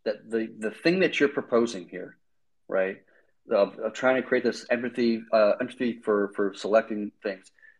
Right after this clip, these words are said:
is not going to increase security because it, the only requirement to attack the network in the way you're talking about is just to have ten nodes and then wait. If you have eleven nodes, even better. If you got twelve,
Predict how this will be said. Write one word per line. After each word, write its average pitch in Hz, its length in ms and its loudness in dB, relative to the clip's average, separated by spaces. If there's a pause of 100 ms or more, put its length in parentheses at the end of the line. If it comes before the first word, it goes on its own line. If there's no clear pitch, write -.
(140)
is 117 240 0
not 139 400 6
going 147 220 2
to 135 160 -10
increase 123 440 -4
security 113 480 -4
because 110 880 2 (540)
it, 123 120 -2
the 123 200 -4
only 196 300 2
requirement 131 720 -2
to 113 120 -4
attack 131 320 -2
the 117 80 -6
network 110 300 -4
in 104 80 -10
the 104 60 -8
way 107 140 -2
you're 101 300 -6
talking 113 320 -6
about 180 380 0 (340)
is 131 160 -6
just 202 360 0
to 180 100 -4
have 165 400 0
ten 139 240 -2
nodes 131 420 -4
and 107 120 -8
then 110 240 -6
wait. 113 340 -2 (600)
If - 140 -10
you 113 120 -6
have 110 80 0
eleven 151 380 8
nodes, 208 340 2 (100)
even 147 260 -2
better. 131 440 2
If 101 60 -16
you 104 100 -6
got 104 140 -4
twelve, 180 420 0